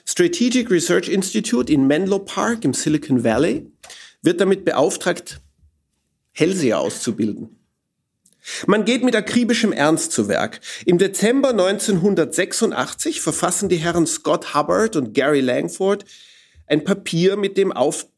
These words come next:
äh, mit dem Titel A Suggested Remote Viewing Training Procedure. A number of individuals, liest man da, have demonstrated the ability to accurately perceive information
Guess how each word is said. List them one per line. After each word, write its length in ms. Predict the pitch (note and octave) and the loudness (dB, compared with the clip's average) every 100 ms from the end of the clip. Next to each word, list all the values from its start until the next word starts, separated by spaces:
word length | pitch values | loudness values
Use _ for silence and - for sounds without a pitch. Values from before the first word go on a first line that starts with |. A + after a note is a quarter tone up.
| - | -2
äh, 200 | D#3+ D#3 | 2 4
mit 180 | D#3 | 2
dem 140 | D#3 C#3+ - _ - | 0 -2 -8 _ -8
Titel 400 | F3+ G3 A3+ A3 | -2 2 2 2
A 80 | D#3+ | 0
Suggested 720 | - C#3+ D#3+ E3 - G3+ G3 | 0 0 0 0 0 -2 -2
Remote 540 | D#3+ D3 D3 F3 E3+ - _ _ - | 2 4 4 2 -2 -12 _ _ -4
Viewing 580 | C#3 G3 E3+ E3 E3 - _ | 2 4 4 2 -2 -16 _
Training 560 | - C3+ B2 A#2+ A#2+ A#2+ _ - | -4 2 4 4 2 -2 _ -10
Procedure. 560 | - - E3+ - - - _ _ _ _ _ - - - - | -6 -2 0 0 -2 -4 _ _ _ _ _ -20 -18 -10 0
A 80 | G#3+ | 2
number 300 | B3 D4 D4 | 4 2 2
of 80 | |
individuals, 640 | C#4 B3+ A3+ B3+ E3+ C3+ - | 2 2 2 2 2 0 0
liest 280 | D3 D#3+ E3 | -2 0 2
man 160 | D#3 | 2
da, 260 | D3+ D#3 G3 - - - | 2 0 -2 -6 -10 -2
have 220 | F#3+ D#3 | 0 2
demonstrated 840 | F#3 A#3 A#3+ - G#3 G#3 G#3 F3+ | 0 2 0 0 0 0 0 -2
the 80 | F3 | 0
ability 580 | D#3+ G3 G#3+ A3+ A3 G#3 | 0 0 0 0 -2 -2
to 240 | - F#3+ E3+ | -2 0 0
accurately 640 | - A3 - A#3 A3 A3 G#3+ | -2 -4 0 2 2 0 -4
perceive 720 | G#3+ F#3 E3+ - G3 G#3 G#3 | 0 0 0 0 0 0 0
information 840 | F#3 F#3+ F#3 E3+ F#3+ G#3 F#3+ F#3 | -2 0 2 2 2 0 0 0